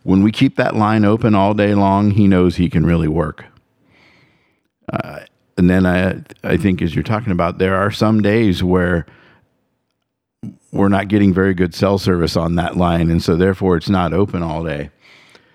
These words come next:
for whatever reason of, that we've brought stuff, anger into our, our day or those type of things. Um, maybe sometimes those lines of communication are a little more difficult.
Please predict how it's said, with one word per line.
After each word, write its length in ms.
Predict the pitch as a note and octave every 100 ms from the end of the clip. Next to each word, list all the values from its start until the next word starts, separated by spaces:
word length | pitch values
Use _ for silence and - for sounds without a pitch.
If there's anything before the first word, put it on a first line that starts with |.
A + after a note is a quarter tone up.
| _ -
for 100 | G2+
whatever 400 | G#2 G2+ F2 F2
reason 440 | F#2 F#2 F2 E2
of, 320 | D#2 C#2+ - - -
that 240 | - F#2
we've 240 | F2+ F2
brought 240 | E2+ G2 E2
stuff, 320 | - F#2+ F2
anger 420 | - F#2 F#2 F#2 F#2+
into 220 | F#2 F2+
our, 440 | F2 E2 E2+ - -
our 160 | F#2
day 420 | E2 F2+ F2 F2 E2+
or 280 | D#2 D2+ D#2 - - - - - - - - -
those 240 | A2 A#2 A2
type 220 | F2+ F2
of 80 | F#2
things. 400 | F#2+ F#2+ F2+ - - -
Um, 280 | - F2 F2+
maybe 240 | F#2+ F#2+ F#2
sometimes 540 | G#2 F#2 G2 F#2 E2+
those 200 | F2+ E2+
lines 300 | F2+ F2+ E2+
of 80 | E2
communication 640 | G#2 F2+ E2 F2+ F2 F#2
are 60 | E2+
a 60 | F2+
little 160 | A2
more 180 | G2 E2+
difficult. 600 | F#2 F#2+ F2+ F2 D#2+